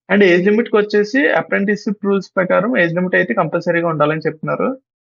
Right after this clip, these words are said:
మనకి ఇక్కడ ట్రైనింగ్ వచ్చేసి వన్ ఇయర్ అన్నది ఉంటది. వన్ ఇయర్ వాళ్ళు స్టిఫండ్ కూడా ప్రొవైడ్ చేస్తున్నారు కాబట్టి so ఎటువంటి ప్రాబ్లం ఉండదు. So డిగ్రీ చేసిన వాళ్ళకి, ఆ, నైన్ థౌజండ్ వరకు వాళ్ళు స్టిఫండ్ ప్రొవైడ్ చేస్తున్నారు.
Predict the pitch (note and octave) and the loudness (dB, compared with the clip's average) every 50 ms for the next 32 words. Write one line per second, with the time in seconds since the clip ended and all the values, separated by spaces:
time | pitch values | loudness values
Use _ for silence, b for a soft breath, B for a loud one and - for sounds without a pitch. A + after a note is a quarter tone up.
0 | - F#3 G3+ G#3 G#3 G#3+ A#3 A3 A#3 A#3+ A#3 F#3+ E3+ D3+ D#3+ G3 G#3+ A3 G#3+ G#3+ | 0 2 2 2 2 2 0 2 0 0 0 2 2 2 2 2 0 0 0 -2
1 | - G#3+ G3+ C4 A#3 F3 E3+ D#3+ D#3+ D#3+ F3 F#3 G3 G3 F#3+ G3 F#3+ F#3 E3+ E3 | -2 -4 -2 0 0 2 0 0 0 0 0 2 2 0 0 0 0 0 -2 -2
2 | D#3+ E3 F3+ A3+ G3+ D#3+ D3+ D3+ D#3+ F3 F#3+ G3 A3 A3 G#3+ G#3 G#3 - - - | -2 -2 -2 -2 0 0 0 0 2 2 2 2 2 0 0 0 -2 -4 -6 -4
3 | - F#3+ F#3 F3+ - - F#3 F3+ - E3 D3+ D#3 D#3+ D#3 - E3+ E3 E3 - E3 | -2 -2 -2 0 0 -2 -2 0 0 0 2 0 0 0 0 -2 -2 -2 -4 -6
4 | D#3 D#3+ - D#3+ D#3 D#3 D#3 D3+ - A#3 A#3+ - - G3 - D#3+ C#3+ E3 F3 F3+ | -4 -2 -2 0 0 0 -2 -2 -2 -4 -4 -2 0 0 2 2 2 2 0 0
5 | F3+ - - D#3+ D#3+ E3+ F3+ E3+ D#3 D3+ D3 D3 D3 D#3 G3+ C#4 - _ _ _ | 0 0 0 0 0 0 -2 -4 -4 -4 -4 -4 -2 -2 -2 -4 -4 _ _ _
6 | _ _ - E3+ D#3+ D#3 D3 E3 F#3+ F#3+ F#3+ F#3+ F#3+ - F#3+ F#3 F#3 F3+ F3+ F3+ | _ _ -2 0 2 2 2 2 2 2 2 0 0 0 0 2 2 2 0 0
7 | A#3 A#3+ C4+ C#4 C4 - - - E3+ D#3+ D#3 D3+ D#3 D3+ D#3 E3 F3 E3+ F3 E3+ | 0 0 2 0 0 -2 -2 -2 -2 -2 -2 -2 -2 0 0 0 0 2 2 2
8 | E3 F#3 F#3+ F#3 F3 F3 F3 F3 G#3+ A3+ B3+ A#3+ F#3 F3 E3 D#3+ D#3+ D#3 - E3+ | 2 2 2 2 2 2 2 0 0 0 2 2 2 2 2 0 -2 -6 -6 -8
9 | D#3 - E3+ F3 - F3 D#3+ D#3 D#3 D#3+ E3+ E3 E3 - - E3+ E3+ G3 | -4 -4 -4 0 2 2 2 2 0 0 0 -2 -2 -2 -4 -2 -2 -2